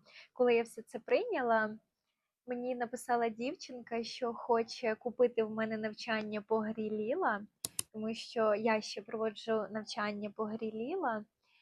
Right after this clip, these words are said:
І якраз та сума, яку ми втратили на попередніх квитках, стільки коштує навчання по грі Ліла. Тому дуже-дуже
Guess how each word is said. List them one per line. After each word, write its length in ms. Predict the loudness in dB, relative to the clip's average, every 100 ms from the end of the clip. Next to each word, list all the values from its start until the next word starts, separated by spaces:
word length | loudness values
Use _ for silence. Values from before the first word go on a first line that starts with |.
| _ _ _ _ _ _ _ _ _ _ _ -8
І 1000 | -6 -4 -2 -2 -2 -2 0 0 0 -4 -8 _ _ _
якраз 540 | 0 4 4 4 0 2
та 200 | 2 2
сума, 920 | -2 -4 0 2 2 2 2 2 -2 -2
яку 300 | 0 2 0
ми 140 | 0 -2
втратили 920 | -2 4 6 6 4 2 2 -2 -6
на 100 | -6
попередніх 580 | -4 -2 2 0 -2 -8
квитках, 680 | -6 -8 2 4 4 0 -18 _ _ _ _ _ -6
стільки 340 | -4 0 0
коштує 480 | 2 2 2 -4 -4
навчання 480 | -4 -4 -4 -4 -4
по 140 | -2
грі 240 | 2 2
Ліла. 360 | 2 -2 -4 -8 -18 _ _ _ -20 -20 -10
Тому 440 | -4 0 0 0 -6 _ _ _ _ _ _ _ _ _ _ -4
дуже-дуже 1040 | 2 4 2 -2 0 0 0 0 0 0